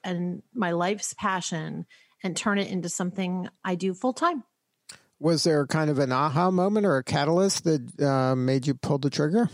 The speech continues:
Speaker 1: Yeah, it's interesting. There was a, a friend of mine that was speaking on a panel for me. Remember pre-covid when we were all able to physically be together? <laughs> We would do sessions for,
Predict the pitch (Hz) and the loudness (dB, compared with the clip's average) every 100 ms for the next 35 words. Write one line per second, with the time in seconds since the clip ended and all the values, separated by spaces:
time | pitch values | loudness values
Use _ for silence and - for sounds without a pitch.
0 | - - _ _ _ - _ - 226 247 | -8 -20 _ _ _ -20 _ -6 -2 2
1 | 226 190 202 220 214 240 - 196 180 196 | 2 0 -2 -2 -2 -2 0 -2 0 0
2 | 190 208 208 202 - 208 202 - 269 294 | 0 0 0 0 -2 -2 -2 -2 -2 0
3 | 262 226 196 196 - 196 - - 240 254 | 0 2 2 0 -4 -6 -6 -4 -4 -2
4 | 226 196 180 - - 202 208 214 208 196 | -2 -2 -2 -6 -4 0 2 0 -2 -2
5 | 185 175 175 170 - - - - 214 214 | 0 0 -2 -6 -14 -20 -16 -4 0 2
6 | 262 277 269 - 254 220 - 196 196 208 | 4 2 0 -2 -4 -2 0 0 0 -2
7 | 190 185 180 175 175 180 202 175 180 196 | -2 -2 0 0 0 0 -2 -4 -4 -6
8 | 185 - 175 180 190 190 165 170 175 143 | -6 -6 -4 -4 -4 -6 -4 -4 -4 -6
9 | 156 190 208 214 220 226 226 220 220 196 | -4 -2 -2 -4 -2 2 4 4 0 -2
10 | 202 196 190 196 - - - - - 226 | 0 0 2 0 -6 -20 -18 -4 -2 0
11 | 226 190 180 180 - - 185 180 180 175 | 0 0 0 -2 -4 -2 0 2 0 0
12 | 180 180 | 0 -2